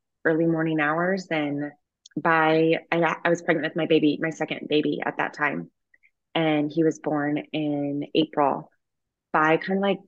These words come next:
February, March, so right when I went on maternity leave, I had tripled what I was making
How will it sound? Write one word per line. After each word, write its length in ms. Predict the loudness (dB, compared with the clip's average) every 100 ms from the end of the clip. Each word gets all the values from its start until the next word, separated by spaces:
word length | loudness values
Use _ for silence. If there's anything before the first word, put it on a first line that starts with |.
| -2
February, 540 | 2 4 4 4 4
March, 420 | 2 0 0 -4
so 160 | -6 -2
right 340 | 2 2 2
when 140 | 0 -2
I 80 | 0
went 140 | -2
on 100 | -4
maternity 440 | -6 -4 -2 2
leave, 200 | 4 2 2
I 120 | 0
had 140 | 0
tripled 320 | -2 -2 -2
what 120 | 0 0
I 60 |
was 140 | 0 0
making 540 | -4 -2 -4 -4 -8